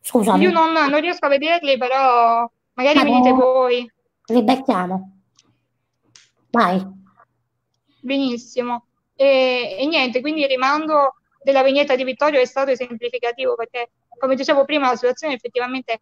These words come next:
Speaker 2: è tragica, ma pare non essere seria, no? Perché a distanza di,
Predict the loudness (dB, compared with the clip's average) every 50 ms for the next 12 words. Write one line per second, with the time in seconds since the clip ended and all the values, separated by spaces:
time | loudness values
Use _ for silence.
0 | _ _ _ _ _ _ -12 -8 -2 0 2 2 2 2 0 0 -2 -2 0 0
1 | 0 0 0 0 0 0 -2 -2 -6 -6 -8 -8 -6 -6 -6 -6 -4 -6 -6 -6
2 | -6 -8 -10 -10 -10 -10 -12 -12 _ _ _ _ _ _ _ -8 -4 -2 -2 -2
3 | -2 -4 -6 -4 -2 0 0 0 -2 -2 -4 -4 -2 -4 -4 -6 -6 -6 -8 -8
4 | -8 -8 -8 -10 -12